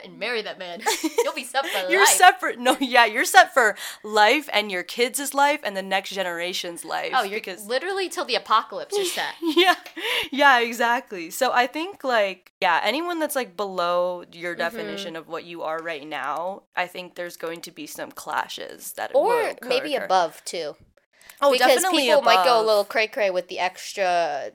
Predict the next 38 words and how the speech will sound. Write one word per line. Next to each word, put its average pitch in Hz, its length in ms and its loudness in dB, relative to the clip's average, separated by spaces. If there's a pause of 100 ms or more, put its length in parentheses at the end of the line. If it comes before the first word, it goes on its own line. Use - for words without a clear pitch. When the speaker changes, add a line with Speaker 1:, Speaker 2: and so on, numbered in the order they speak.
Speaker 1:
splurge 202 560 -6
money. 170 440 -14
Speaker 2:
Mm-hmm. 190 420 -14 (160)
Like, 214 200 0
a - 20 -14
Speaker 1:
Yeah. 185 160 -6
Speaker 2:
perfect 285 320 -4
example, 208 640 -2
and 185 120 -6
I 180 80 -4
know 180 160 -4
this 190 220 -8
is, 190 100 -8
like, 175 220 -6 (680)
purely 175 400 -8
fictional, 180 520 -6
is, 170 160 -8
like, 170 160 -6
Crazy 165 320 -10
Rich 160 240 -6
Asians. 175 640 -8
That's 160 280 -2
a 170 80 -2
perfect 165 320 -8
Speaker 1:
Mm. - 20 -10
Speaker 2:
example 156 400 -6
of 165 100 -6
how, 147 220 -2
like, 147 320 -8 (400)
class 156 640 -4
can 151 500 -14
determine 151 460 -10
whether 151 220 -6
or 151 40 -6
not, 143 320 -4
like, 147 300 -8
the 175 100 -6
relationship 160 720 -10